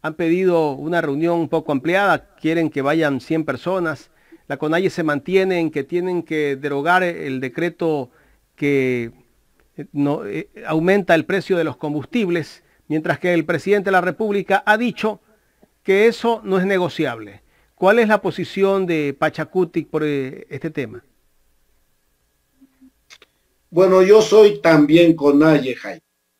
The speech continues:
Speaker 2: Yo no soy ajeno a la conalle. Yo comparto plenamente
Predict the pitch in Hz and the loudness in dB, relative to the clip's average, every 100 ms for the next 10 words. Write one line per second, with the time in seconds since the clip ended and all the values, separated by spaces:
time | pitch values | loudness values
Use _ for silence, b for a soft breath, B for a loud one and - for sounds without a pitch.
0 | _ _ _ _ _ _ _ _ 127 151 | _ _ _ _ _ _ _ _ -2 4
1 | 165 156 135 120 - 139 156 151 - 165 | 6 6 4 0 -6 0 2 2 2 4
2 | 156 135 - 202 175 120 107 - 101 92 | 4 4 0 2 2 -2 -10 -18 -20 -20
3 | _ _ _ _ _ _ 135 151 160 160 | _ _ _ _ _ _ 4 6 6 2
4 | 147 135 165 175 165 170 160 - 160 160 | 0 2 4 6 4 0 0 4 6 6
5 | 151 147 160 156 - - | 6 6 8 6 4 -8